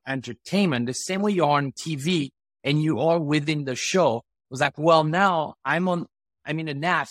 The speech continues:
People are in this app and interact with the content. Can I get my brand in between?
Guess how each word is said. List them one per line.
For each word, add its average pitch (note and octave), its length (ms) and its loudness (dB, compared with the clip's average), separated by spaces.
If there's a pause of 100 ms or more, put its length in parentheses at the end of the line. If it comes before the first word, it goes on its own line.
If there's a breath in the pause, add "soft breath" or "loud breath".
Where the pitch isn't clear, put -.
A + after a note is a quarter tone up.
People E3 340 -4
are D3+ 140 2 (140)
in F#3+ 220 -4
this D#3 280 -8 (160)
app C#3 140 -16
and C3+ 180 -4
interact E3 400 -2
with D#3 100 -12
the - 80 -20 (100)
content. D#3+ 440 -4 (440)
Can E3+ 160 0
I D#3+ 120 0
get D3 240 -4
my D3+ 240 -2
brand B2+ 320 -4
in B2 160 -8
between? A2+ 540 -12